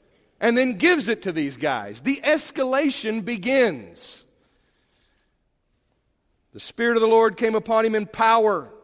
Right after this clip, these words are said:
and he went down to Ashkelon, struck down thirty of their men, stripped them of their belongings, and gave their clothes to those who had explained the riddle. Burning with anger, he went up to his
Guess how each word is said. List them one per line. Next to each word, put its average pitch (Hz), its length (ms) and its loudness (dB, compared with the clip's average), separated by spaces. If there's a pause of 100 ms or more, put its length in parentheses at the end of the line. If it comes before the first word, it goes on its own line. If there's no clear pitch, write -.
(220)
and 135 80 -8
he 160 80 -4
went 202 200 -4
down 220 260 2
to 220 120 -2
Ashkelon, 196 580 0
struck 240 380 -4
down 214 300 -2
thirty 233 400 0
of 190 100 -4
their 226 240 2
men, 165 300 -4 (200)
stripped - 460 -4
them 240 140 0
of 208 100 -2
their 196 100 0
belongings, 190 600 0 (240)
and 214 260 -2
gave 262 340 2
their 269 160 -4
clothes 226 440 0
to 226 100 -4
those 208 320 0
who 220 80 -4
had 202 160 0
explained 196 540 -4
the 190 80 -2
riddle. 180 260 -2
Burning 226 520 0
with 208 180 -2
anger, 196 360 -2
he 156 120 -4
went 170 160 -4
up 175 140 -6
to 175 100 -6
his 160 180 -6